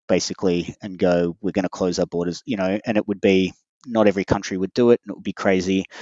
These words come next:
But then we're very strict on the hotel quarantine. So the U K, for example, which is also an island, is not in the same position with the size of its population that it could close the borders. It's not realistic for them to do that.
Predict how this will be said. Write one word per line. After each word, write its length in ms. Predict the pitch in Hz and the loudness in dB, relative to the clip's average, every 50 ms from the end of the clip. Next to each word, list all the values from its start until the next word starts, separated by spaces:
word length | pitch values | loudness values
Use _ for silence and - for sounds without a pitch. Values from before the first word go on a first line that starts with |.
| - - - - - - - - - | -16 -14 -14 -14 -16 -16 -16 -4 0
But 120 | - 131 | 2 2
then 320 | - 139 139 139 131 131 131 | 4 4 4 4 2 0 4
we're 140 | 127 127 120 | 6 6 8
very 260 | 113 143 139 131 117 | 8 8 6 6 6
strict 340 | - - - 131 117 - - | 2 0 0 0 -2 -2 -2
on 100 | 120 110 | -4 -4
the 60 | 104 | -2
hotel 340 | - 110 110 - - 107 95 | 0 0 0 2 2 0 0
quarantine. 540 | - - 117 113 110 104 - 110 95 92 | 0 0 -2 -2 -2 -2 -2 -4 -4 -4
So 380 | - - - 107 104 104 104 107 107 - _ _ _ _ _ _ _ _ _ | -4 -2 2 2 4 4 2 2 -2 -6 _ _ _ _ _ _ _ _ _
the 120 | 120 123 117 | 0 0 2
U 200 | 113 131 135 - | 4 4 4 6
K, 280 | - - 131 127 135 | 6 6 6 6 2
for 160 | 127 - 127 | 2 0 -2
example, 420 | 110 98 - 110 101 101 - 101 95 | -4 -2 -2 -2 -2 -2 -2 -2 -4
which 160 | 101 - - | -4 -2 -4
is 120 | 131 123 | -4 -4
also 380 | 143 190 170 170 - - 131 117 | -2 0 0 0 2 2 2 2
an 80 | 110 - | 0 0
island, 560 | - 104 98 98 95 95 95 110 131 - - - _ _ _ _ _ _ _ _ _ _ _ - | 0 0 2 2 2 0 -2 -2 -6 -10 -12 -16 _ _ _ _ _ _ _ _ _ _ _ -4
is 180 | 160 156 135 131 | -2 -2 -2 -2
not 260 | 160 165 165 160 151 | -2 0 2 2 2
in 80 | 156 139 | 0 0
the 80 | 127 | 0
same 260 | 117 - 131 123 117 110 | 0 2 2 2 2 0
position 400 | 117 101 110 110 - - 113 107 | -2 -2 -2 -2 -2 -2 -4 -4
with 120 | 107 98 | -4 -4
the 60 | 107 | -4
size 280 | - - 117 101 98 101 | -4 0 2 0 0 0
of 60 | 101 | -2
its 120 | 98 - | -8 -8
population 540 | - - 104 - - 101 98 92 - - 101 | -6 -6 -6 -4 -2 0 0 0 -2 -4 -4
that 100 | 95 92 | -4 -4
it 100 | 87 - | -4 -4
could 200 | - - 107 - | -6 -8 -8 -6
close 260 | - - 113 107 104 | -4 -2 -2 -2 0
the 80 | - 113 | -2 -4
borders. 340 | 95 - 110 117 127 131 120 | -2 0 2 4 4 4 2
It's 160 | 98 - - | 0 -4 -6
not 140 | 120 - - | -8 -6 -4
realistic 500 | 104 98 95 98 - - - 123 - - | -4 -2 -2 -2 -2 0 0 -2 -2 -2
for 180 | - - 127 | -8 -2 0
them 160 | 120 123 117 113 | 0 0 0 -2
to 100 | - 104 | -8 -12
do 240 | - - 101 104 110 | -8 -4 -2 0 2
that. 240 | 123 135 147 - | 4 2 2 0